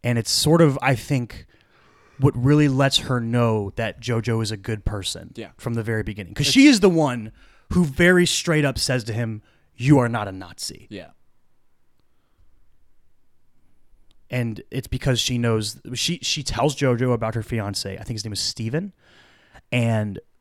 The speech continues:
Speaker 1: l-, at the end of the movie, we find out that Steven has been dead for, like, two years or a year. And the whole time, JoJo had been pretending that Steven was writing these letters, and it's hysterical.
Speaker 2: Yeah.
Speaker 1: And they're so wholesome and cute.
Speaker 2: Yeah.
Speaker 1: And then he writes, like, one last one where he's like, "Oh, me and your good friend JoJo have figured out a way for you to escape."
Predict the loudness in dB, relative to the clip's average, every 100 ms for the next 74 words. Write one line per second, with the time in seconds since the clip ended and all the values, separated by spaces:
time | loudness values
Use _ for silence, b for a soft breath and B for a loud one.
0 | _ -8 -6 -2 -2 -4 -6 -4 -2 -2
1 | -4 -2 -4 -4 -6 -6 -8 -8 -6 -6
2 | -8 -10 -8 -8 -8 -12 -14 -14 -16 _
3 | -8 -4 -4 -4 -8 -10 -10 -12 -16 b
4 | b b -6 -4 -2 -2 -2 -2 -4 -4
5 | -4 -4 -6 -6 -6 -6 -8 -4 -2 0
6 | 0 -2 -4 -2 -2 -2 -2 -2 -2 -4
7 | 2 4 4 0 -4 -4 -4 -2 2 6
8 | 6 6 0 -6 -8 -10 -10 -6 0 2
9 | 4 4 6 6 6 4 4 0 0 0
10 | 2 2 2 -10 B -20 -18 B B 0
11 | 2 2 0 -6 -4 -4 -2 -4 -4 -2
12 | -4 -4 -6 -6 -8 -14 -6 -4 -2 -2
13 | -4 -6 -10 -8 -10 -8 -10 -8 -8 -4
14 | -2 0 0 0 -2 -2 -2 0 0 0
15 | -2 -2 -4 -4 -2 0 -2 -4 -4 -2
16 | -2 -4 -4 -6 -6